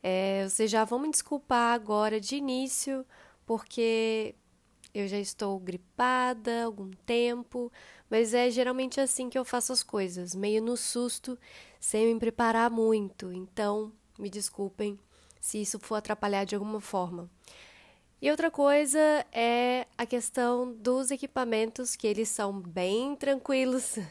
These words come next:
<laughs> não tem nenhuma superprodução aqui, é tudo feito no meu celular, com meu fone de ouvido.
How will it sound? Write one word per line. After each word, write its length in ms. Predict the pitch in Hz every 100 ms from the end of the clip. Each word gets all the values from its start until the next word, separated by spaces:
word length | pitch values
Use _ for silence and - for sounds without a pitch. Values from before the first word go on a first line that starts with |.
| -
<laughs> 240 | - - -
não 140 | 226
tem 160 | 226 220
nenhuma 440 | 214 214 240 269
superprodução 920 | 254 262 262 254 254 233 247 - 226 220
aqui, 460 | 214 - 214 214 - - - - _
é 80 | 180
tudo 640 | - 196 190 226 214 214 190
feito 720 | - 196 190 208 202 190 185 -
no 120 | 202
meu 180 | 202 220
celular, 680 | 220 220 208 190 196 214 214
com 120 | -
meu 200 | 196 196
fone 340 | 190 - 208 208
de 120 | 214
ouvido. 520 | 202 180 190 190 220